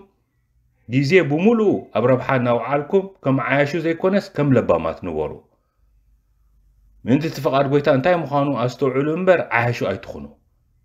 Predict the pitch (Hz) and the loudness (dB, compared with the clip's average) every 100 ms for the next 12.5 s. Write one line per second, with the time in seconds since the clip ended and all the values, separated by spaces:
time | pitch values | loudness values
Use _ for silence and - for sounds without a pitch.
0 | _ _ _ - 101 95 95 85 87 82 | _ _ _ -6 -2 0 0 -2 -4 -4
1 | 73 - 69 - _ _ _ _ 120 120 | -6 -10 -12 -16 _ _ _ _ 0 2
2 | 120 120 190 143 - 110 123 120 - 113 | 2 2 0 -6 -6 -2 -2 -2 -6 -6
3 | 113 135 131 101 120 110 127 120 127 131 | -6 -4 -4 -4 -6 -4 -4 -4 -4 -2
4 | 160 107 117 117 104 117 131 131 123 185 | -2 -2 -2 -2 2 2 2 0 -2 -8
5 | - - 95 104 98 90 92 101 107 175 | -10 -14 -8 -2 -2 0 -4 -4 -6 -6
6 | 165 - _ - 143 185 165 - _ 135 | -8 -12 _ -2 -2 -2 -6 -18 _ 2
7 | 127 127 117 113 - - 110 113 110 117 | 2 0 -4 -4 -2 -2 -2 -2 -2 -4
8 | 113 123 104 107 110 120 120 113 123 151 | -2 -4 -2 -2 0 2 0 0 -6 -2
9 | 170 147 _ _ _ - 160 147 147 143 | -4 -6 _ _ _ -4 -4 -2 0 0
10 | - 127 117 104 85 - - 85 80 80 | 0 0 0 -2 -4 -8 -6 -4 -2 -4
11 | 78 76 - - _ _ _ _ - 101 | -6 -8 -14 -16 _ _ _ _ -2 2
12 | 113 95 98 98 | 2 2 2 0